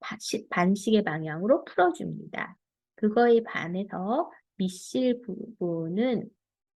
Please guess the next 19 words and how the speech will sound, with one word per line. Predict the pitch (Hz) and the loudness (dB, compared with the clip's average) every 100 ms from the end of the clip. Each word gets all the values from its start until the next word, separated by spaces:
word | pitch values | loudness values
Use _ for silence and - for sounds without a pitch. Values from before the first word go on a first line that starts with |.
| _ - - | _ -20 -20
시계 | - 226 240 220 | -10 2 4 4
방향으로 | 160 151 160 170 220 320 | 0 -4 -6 0 2 2
조여주고요. | - 190 190 185 - - 180 175 240 392 - _ _ _ - | 4 4 4 2 -6 -2 0 4 2 2 -4 _ _ _ 4
밑실이 | 214 262 - - 320 311 302 320 320 311 - | 6 6 0 0 4 6 6 8 8 6 2
당길 | 180 160 160 156 | -2 0 -2 -4
때, | - - _ | -16 -18 _
지금 | 190 - | -8 -4
당기고 | 165 180 208 208 | -2 0 2 2
있죠? | 156 - - 233 | 0 -2 2 4
노란색 | 226 180 160 175 180 | 4 2 0 -6 -12
실이. | - 185 - _ _ _ | -10 -10 -10 _ _ _
밑실이 | 202 - - 247 233 233 | 0 0 -2 0 4 2
당길 | 233 175 170 165 165 | 2 -2 -2 -4 -4
때에는 | 165 160 170 269 392 403 _ _ _ - | -4 -2 0 2 0 -2 _ _ _ -2
윗실 | 196 - - 285 277 | -2 -2 -2 2 2
조절기를 | 269 196 185 202 190 190 175 247 226 | 2 -2 2 2 2 0 4 4 4
시계 | - - 320 320 320 | 0 -2 4 6 6
방향으로 | 254 202 185 160 110 247 349 359 | 4 2 0 -2 2 2 2 2
조여주고요. | 202 180 180 - - - 180 240 320 370 | 0 2 -2 -6 -10 -6 0 2 2 -2